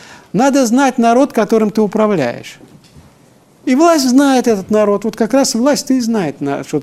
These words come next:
что такое народ. А народ сам может смотреть, говорит: "Нет, власть, неадекватно жестоко". Итак,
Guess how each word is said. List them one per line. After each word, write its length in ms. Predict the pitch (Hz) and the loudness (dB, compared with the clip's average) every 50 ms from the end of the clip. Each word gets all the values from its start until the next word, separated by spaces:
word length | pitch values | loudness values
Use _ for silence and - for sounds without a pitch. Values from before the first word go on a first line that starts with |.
| 143 - - - - | -6 -14 -20 -20 -14
что 140 | - 175 | -12 -12
такое 320 | 160 - 147 - - 156 143 | -10 -10 -10 -8 -6 -6 -4
народ. 340 | 147 147 139 123 120 - - _ - - - - - - | -4 -4 -4 -4 -6 -10 -16 _ -20 -20 -18 -18 -12 -4
А 100 | - 175 | -2 0
народ 340 | 190 226 262 294 359 370 - | 2 4 4 4 4 2 0
сам 260 | - - 190 165 147 | 0 0 0 0 0
может 260 | 156 220 277 294 - | 0 0 -2 -2 -2
смотреть, 440 | - 233 226 233 254 320 330 330 - | -2 0 0 0 0 0 -4 -6 -6
говорит: 280 | - 175 185 190 185 - | -4 -2 -2 -2 -2 -4
"Нет, 240 | 208 220 202 208 165 | -2 -2 -2 -2 -2
власть, 280 | 170 160 147 143 - | -2 -2 -2 -2 -4
неадекватно 600 | 175 175 165 190 - - 214 233 226 233 220 202 | -4 -4 -4 -4 -4 0 0 0 0 0 -2 -2
жестоко". 580 | 196 208 185 - - - 143 127 - - 127 - - - - - - - - - - - - - - - - _ _ _ _ - - - - - - - - - - - - - | -2 -4 -6 -6 -4 -4 -4 -4 -6 -10 -16 -18 -18 -20 -20 -20 -20 -20 -20 -20 -20 -20 -20 -20 -20 -20 -20 _ _ _ _ -20 -20 -20 -20 -20 -20 -20 -20 -20 -20 -16 -4 -2
Итак, 580 | 254 233 - 220 170 196 180 185 - - - | -2 0 2 2 2 2 0 -2 -8 -16 -20